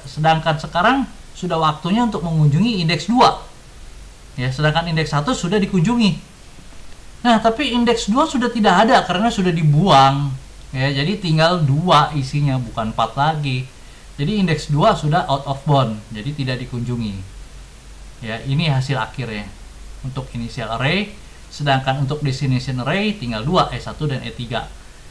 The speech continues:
Tapi ini untuk, eh, untuk kategori yang ignore kalau tidak ada, ya, kalau tidak ada indeksnya ya, ignore ya. Jadi last n iteration will be skip. Jadi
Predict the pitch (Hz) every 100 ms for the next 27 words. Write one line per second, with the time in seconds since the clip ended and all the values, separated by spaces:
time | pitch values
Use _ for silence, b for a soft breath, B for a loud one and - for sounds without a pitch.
0 | - - - 123 180 180 208 196 160 151
1 | - 143 131 127 123 120 120 - - -
2 | - 143 135 - 127 127 117 127 127 220
3 | 233 165 165 220 233 220 - - - 214
4 | 202 196 156 123 123 123 147 151 131 123
5 | 113 120 151 190 196 - - - - -
6 | - - - - - 123 143 147 127 147
7 | 147 131 120 120 135 165 147 113 131 139
8 | 156 127 107 104 120 135 147 - 147 113
9 | 101 104 117 127 - - - - 113 131
10 | 151 175 170 - 160 151 147 139 131 127
11 | 202 196 143 127 139 - - - - -
12 | - - 120 185